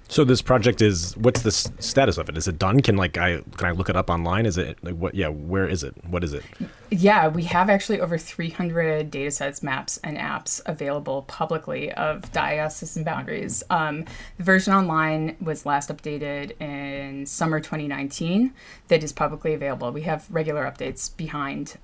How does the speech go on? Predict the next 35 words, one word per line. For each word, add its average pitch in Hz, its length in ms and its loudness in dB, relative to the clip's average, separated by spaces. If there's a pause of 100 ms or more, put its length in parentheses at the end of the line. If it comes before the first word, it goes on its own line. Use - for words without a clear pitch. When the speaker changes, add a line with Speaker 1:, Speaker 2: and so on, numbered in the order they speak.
Speaker 2:
uh, 135 360 -6
in 156 100 -6
our 143 80 -4
back 135 300 -2
end 139 400 -8
that 147 260 -2
are 156 160 -4
not 139 220 -4
public. - 580 -8
Um, 151 460 -2
that, 185 440 4 (540)
um, 151 640 2 (960)
those 196 220 8
three 196 260 2
hundred 196 280 4
maps 156 260 0
and - 80 -6
apps, - 260 -2
here, - 180 -2
I 160 80 4
can 165 160 -2
send 156 280 -2
you 147 100 -4
a - 20 0
link, 139 300 -4
um, 143 360 0 (200)
include 170 460 0
the - 60 -4
first - 280 2
carbon 160 300 0
footprint 196 340 2
of 202 80 0
the 202 80 -10
Catholic 208 260 0
Church, 220 380 -4